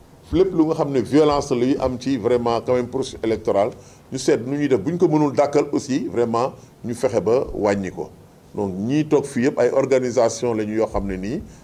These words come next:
donc ci groupe national de réponse bi la ñu bokk, ay organisation yoo xam ne partenaire u wanep Sénégal lañu.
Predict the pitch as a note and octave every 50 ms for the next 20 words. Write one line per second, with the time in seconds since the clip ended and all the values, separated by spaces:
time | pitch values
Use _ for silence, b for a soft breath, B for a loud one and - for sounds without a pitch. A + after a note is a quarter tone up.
0 | B - - G#2 G#2+ A#2+ A2+ B2 A2+ - - A2+ A#2+ C#3 C3+ - F#2 A#2+ C#3 B2
1 | A2 A2+ A#2+ G#2+ - - G2+ G2 G2+ G2+ G2 F2+ F2+ F#2+ G2+ - - F#2+ F2+ F2
2 | F2+ F2+ F2+ F#2 G2 F2+ E2+ E2 F#2 F#2+ G2 - - G#2 G2 - A2+ A2 G2 A2+
3 | G#2+ G2+ F#2+ F#2 G2+ G2 F#2+ - G2+ G2 F#2 F#2 F#2+ F2 F2 F#2+ - B B B
4 | B B B - - C3+ C3 - B2+ A2+ G#2+ G#2 F#2+ F2+ G2+ F#2+ E2 F#2 F#2+ F#2
5 | F#2+ F#2+ - - F#2+ F2 F2 E2 D#2 D#2 C#2 C2+ C2+ A#1 G#1